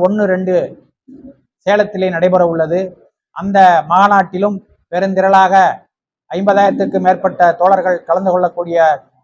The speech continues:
நிகழ்வாக இருக்கின்றது. அந்த மாநாட்டின் பிரதான கோரிக்கையும் மின்சார சட்ட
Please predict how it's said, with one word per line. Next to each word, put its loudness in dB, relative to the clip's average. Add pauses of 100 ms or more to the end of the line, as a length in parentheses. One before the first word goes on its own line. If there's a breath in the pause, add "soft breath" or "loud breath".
(200)
நிகழ்வாக 2
இருக்கின்றது. -8 (460)
அந்த -6 (140)
மாநாட்டின் 0
பிரதான 2 (160)
கோரிக்கையும் -4 (420)
மின்சார 2 (120)
சட்ட -2